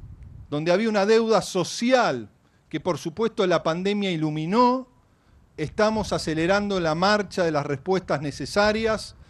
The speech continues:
para que nuestro país se ponga de pie. Y decirle a todos nuestros maestros, a todas nuestras maestras, a las familias, a nuestros chicos y chicas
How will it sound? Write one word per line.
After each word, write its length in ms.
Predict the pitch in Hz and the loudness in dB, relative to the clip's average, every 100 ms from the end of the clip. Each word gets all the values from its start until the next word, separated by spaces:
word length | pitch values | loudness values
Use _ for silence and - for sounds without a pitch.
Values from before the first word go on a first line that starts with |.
| - - | -20 -6
para 200 | 156 143 | -2 -2
que 120 | 143 | -2
nuestro 280 | 147 - 143 | -6 -4 -2
país 460 | 151 160 185 - - - - - | 0 0 0 -8 -18 -20 -20 -20
se 220 | - 147 | -6 -6
ponga 600 | 131 175 160 156 151 139 _ - | -2 0 0 -2 -4 -4 _ -6
de 180 | 127 | -6
pie. 320 | 127 123 110 98 - - - _ - - - - 151 | -4 -6 -8 -10 -20 -20 -20 _ -20 -20 -20 -18 -2
Y 80 | |
decirle 640 | 165 160 226 220 220 214 190 _ _ _ _ - - | -2 0 -2 2 4 4 2 _ _ _ _ -20 -6
a 100 | 165 | -6
todos 320 | 160 277 240 | 2 4 4
nuestros 320 | 214 185 185 170 | 2 2 2 2
maestros, 800 | 180 156 131 131 113 - - _ - - - | 2 0 -2 -8 -8 -10 -20 _ -20 -18 -4
a 160 | 147 | -4
todas 260 | 226 220 196 | 0 0 2
nuestras 320 | 185 - 147 | -2 -2 -4
maestras, 880 | 156 208 240 202 - 175 160 - - - - | -2 -2 -2 -4 -2 -2 -2 -4 -14 -18 -8
a 100 | 147 | -2
las 140 | 151 147 | -2 0
familias, 880 | 165 233 226 190 170 160 - - - - - - | 0 0 0 0 0 0 -2 -12 -18 -20 -20 -10
a 60 | 147 | -4
nuestros 340 | 156 175 165 | -4 -2 -4
chicos 360 | - 240 220 - | -2 0 0 -2
y 60 | |
chicas 720 | 175 247 208 - 127 107 - | -4 -2 -2 -2 -6 -6 -12